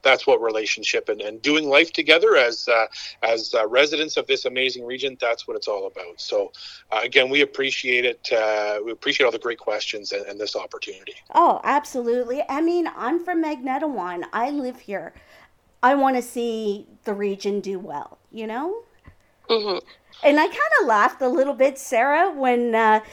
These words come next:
Speaker 2: you were talking about people waving as you walk down the street,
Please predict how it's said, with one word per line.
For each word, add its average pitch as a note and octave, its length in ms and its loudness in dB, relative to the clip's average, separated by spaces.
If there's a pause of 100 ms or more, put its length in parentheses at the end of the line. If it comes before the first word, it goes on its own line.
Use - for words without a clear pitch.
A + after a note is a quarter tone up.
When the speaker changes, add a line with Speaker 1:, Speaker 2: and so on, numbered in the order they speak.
(180)
Speaker 2:
you A#3 160 -4
were A3+ 120 2
talking A3+ 480 2
about G#3 340 4
people A#3+ 340 -2
waving G#3+ 560 0
as A3 260 -2
you A3+ 60 -6
walk G#3 280 2
down A3 260 -2
the G3 80 -2
street, A3+ 580 -8